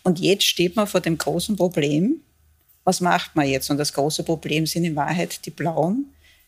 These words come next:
Weil selbst wenn's sozusagen eine Einigung gäbe, dass S P Ö, Grüne und neos zusammengehen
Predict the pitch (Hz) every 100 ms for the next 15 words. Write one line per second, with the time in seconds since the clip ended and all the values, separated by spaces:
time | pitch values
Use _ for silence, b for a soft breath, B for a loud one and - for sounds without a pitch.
0 | _ 165 160 175 175 - 170 175 170 -
1 | - - - - - 175 175 165 175 175
2 | 175 - 165 175 131 180 170 175 170 -
3 | 170 180 160 151 - 170 - 160 156 175
4 | 180 - 165 190 185 175 160 151 156 170
5 | 175 170 165 - 156 180 170 156 147 180
6 | 214